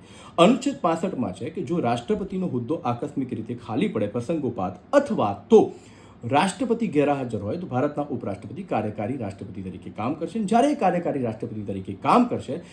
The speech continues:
ત્યારે રાષ્ટ્રપતિને મળતા તમામ મળતરો, પગાર, ભથ્થા, આ ઉપરાંત તમામ સત્તાઓને ભોગવશે. જ્યારે ભારતનો ઉપરાષ્ટ્રપતિ કાર્યકારી રાષ્ટ્રપતિ તરીકે કામ કરે છે ત્યારે એ રાજ્યસભાના સભાપતિ તરીકે કામ કરતો નથી.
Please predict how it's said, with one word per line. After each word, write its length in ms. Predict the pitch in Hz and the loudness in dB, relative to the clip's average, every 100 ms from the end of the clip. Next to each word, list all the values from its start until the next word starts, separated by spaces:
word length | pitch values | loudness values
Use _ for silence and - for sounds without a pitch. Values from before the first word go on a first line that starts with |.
| - | -2
ત્યારે 300 | - 170 220 | 4 6 6
રાષ્ટ્રપતિને 640 | 147 147 - 160 120 143 143 | 4 2 -2 -6 -4 -2 0
મળતા 340 | 113 110 117 117 | 0 0 -2 0
તમામ 260 | 117 117 101 | 0 0 0
મળતરો, 400 | 110 120 151 170 170 | -2 0 2 2 0
પગાર, 400 | 139 104 120 147 - - | -4 0 2 2 0 -4
ભથ્થા, 420 | 113 - 147 170 180 - - - - - - | -8 -2 6 8 6 2 -18 -20 -20 -8 6
આ 120 | 233 | 8
ઉપરાંત 580 | 277 - 226 262 294 - - - - | 8 4 6 6 4 -4 -20 -20 -6
તમામ 320 | - 175 240 254 | 2 6 8 6
સત્તાઓને 520 | 175 - 147 104 147 | 2 0 2 2 -2
ભોગવશે. 480 | 175 95 90 - 101 113 | -6 -8 -10 -10 -12 -2
જ્યારે 240 | 170 190 269 262 120 | 4 6 6 4 -2
ભારતનો 360 | 143 175 180 - | 0 0 -2 -4
ઉપરાષ્ટ્રપતિ 480 | 151 139 127 127 156 185 | -4 -4 -6 -10 -8 -4
કાર્યકારી 440 | 113 113 104 101 | -2 -2 -4 -4
રાષ્ટ્રપતિ 400 | 95 95 95 98 | -6 -8 -10 -10
તરીકે 400 | 95 95 107 113 - - | -8 -6 -4 -6 -8 2
કામ 240 | 196 240 | 6 6
કરે 220 | 262 208 196 | 6 0 -2
છે 80 | 240 | -2
ત્યારે 220 | 175 156 | 0 2
એ 60 | 143 | 2
રાજ્યસભાના 600 | 123 123 214 175 180 190 | 0 0 -4 -4 -4 -4
સભાપતિ 420 | 160 113 110 110 110 | -4 -4 -4 -4 -4
તરીકે 280 | 98 98 190 | -6 -8 -8
કામ 120 | 98 90 | -8 -8
કરતો 280 | 87 87 | -10 -12
નથી. 200 | 87 - | -12 -12